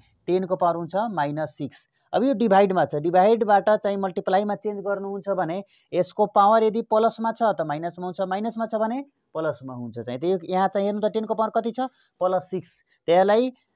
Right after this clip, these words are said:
ए, मल्टिप्लाईमा चेन्ज गर्नु छ भने टेन को पावर के हुन्छ? माइनस सिक्स। This is equal to, अब यो जुन छ एट हन्ड्रेड थर्टी टू, यसमा कतिवटा डिजिट छ? यो कतिवटा डिजिट छ? वान, टू, थ्री। कतिवटासम्म नम्बर छ? तिनवटा नम्बर छ।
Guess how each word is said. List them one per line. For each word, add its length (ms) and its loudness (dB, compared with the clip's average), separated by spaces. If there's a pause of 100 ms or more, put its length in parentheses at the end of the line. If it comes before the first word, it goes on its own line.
(120)
ए, 100 -2
मल्टिप्लाईमा 580 2
चेन्ज 280 0
गर्नु 240 2
छ 80 -4
भने 160 -2
टेन 180 -2
को 100 -6
पावर 180 0
के 100 -6
हुन्छ? 180 -8
माइनस 600 -6 (200)
सिक्स। 360 -8 (540)
This 200 2
is 220 0
equal 320 2
to, 220 -4 (280)
अब 240 4
यो 340 4
जुन 240 -2
छ 80 -4 (200)
एट 300 2
हन्ड्रेड 360 0
थर्टी 260 2
टू, 460 0 (280)
यसमा 420 0
कतिवटा 800 -2
डिजिट 420 -6
छ? 60 -14 (840)
यो 140 2
कतिवटा 360 4
डिजिट 300 0
छ? 60 -4
वान, 400 4
टू, 200 2
थ्री। 380 -6 (280)
कतिवटासम्म 440 0
नम्बर 240 -4
छ? 80 -12
तिनवटा 460 -6
नम्बर 280 -8
छ। 120 -14